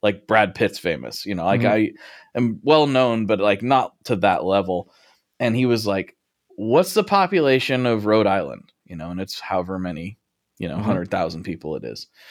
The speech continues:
Speaker 1: And it's like, Rhode Island has a murder rate of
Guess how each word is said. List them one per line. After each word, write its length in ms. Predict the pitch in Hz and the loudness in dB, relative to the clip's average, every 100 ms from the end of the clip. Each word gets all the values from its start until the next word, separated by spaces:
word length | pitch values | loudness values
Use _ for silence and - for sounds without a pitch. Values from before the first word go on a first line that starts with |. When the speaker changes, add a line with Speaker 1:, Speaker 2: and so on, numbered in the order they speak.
| - - - | -20 -20 -16
Speaker 1:
And 60 | |
it's 100 | 87 | -10
like, 180 | 90 - _ _ _ _ _ _ _ _ _ | -8 -10 _ _ _ _ _ _ _ _ _
Rhode 160 | 131 202 | 4 6
Island 300 | 170 170 143 | 6 4 2
has 160 | 107 | 0
a 60 | 95 | -2
murder 360 | 95 156 135 | 2 2 2
rate 380 | 87 78 87 - _ _ | 0 -6 -8 -10 _ _
of 400 | 95 87 92 - | -2 -2 -4 -10